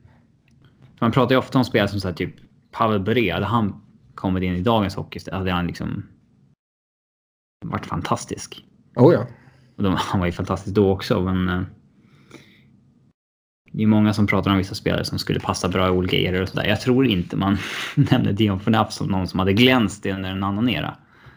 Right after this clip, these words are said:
Speaker 1: Men jag tror nog fan att han hade haft ett, haft ett anseende som en, liksom, en, är världens bästa backar om han hade spelat under en annan era.
Speaker 2: Mm.
Speaker 1: För det var inte så att han var en bluff första fem åren där i Flames.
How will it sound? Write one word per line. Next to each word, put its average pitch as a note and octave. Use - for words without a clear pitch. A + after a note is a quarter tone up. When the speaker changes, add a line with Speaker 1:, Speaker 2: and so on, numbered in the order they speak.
Speaker 1:
Men G2+
jag G#2
tror A#2
nog C#3
fan A2
att G#2+
han A2+
hade A2
haft G2
ett, -
haft G2
ett G2+
anseende G#2
som G#2
en, G2+
liksom, G2+
en, G2+
är G2
världens F2+
bästa F#2
backar -
om F2
han F2+
hade F2
spelat E2
under F2+
en F#2
annan F#2
era. -
Speaker 2:
Mm. B2
Speaker 1:
För -
det G#2+
var G2+
inte F#2+
så A2+
att F#2+
han F#2
var F2
en E2+
bluff G#2+
första -
fem -
åren G1+
där -
i -
Flames. -